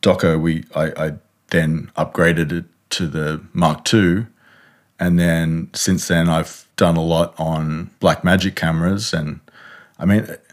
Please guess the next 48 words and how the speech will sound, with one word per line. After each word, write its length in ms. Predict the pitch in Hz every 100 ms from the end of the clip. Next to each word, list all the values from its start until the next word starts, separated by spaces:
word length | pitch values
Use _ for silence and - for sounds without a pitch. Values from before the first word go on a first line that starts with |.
| - - -
you 200 | - 117
can, 300 | 117 127 123
you 160 | 113 120
can 180 | 147 120
do 180 | 156 156
great 380 | 104 90 98
things 280 | - 85 87
with 140 | 87 -
<laughs> 40 |
these 140 | -
cameras. 460 | - - - 113 -
They're 160 | 110 110
all 160 | 131
really, 340 | 110 101 101 87
really 220 | 87 82
good. 340 | 80 87 69 - - - - - -
I, 120 | 95 104
I 100 | 95
try 220 | 95 117
not 160 | 123 113
to 80 | -
become 320 | 92 98 87
too 180 | - 92
attached 400 | - 82 - -
to 80 |
cameras. 520 | 104 113 135 170 170 - _ - - _ _ -
So 440 | - 85 80 71 _ _
I 80 | 87
try 280 | 87 - 110
not 180 | 101 -
to 80 | -
spend 340 | - 92 85
too 160 | - 90
much 220 | 78 -
money 240 | 78 98
on 140 | 101 131
them 220 | 170 180 _ _ -
and 180 | 87 170
feel 200 | - 92
the 100 | 82
need 260 | 78 80
to, 120 | - 80
like, 320 | 78 - - _ _ 80
update 360 | 78 87 85
them 120 | 87
all 80 | 92
the 60 | 90
time. 400 | 85 92 110 143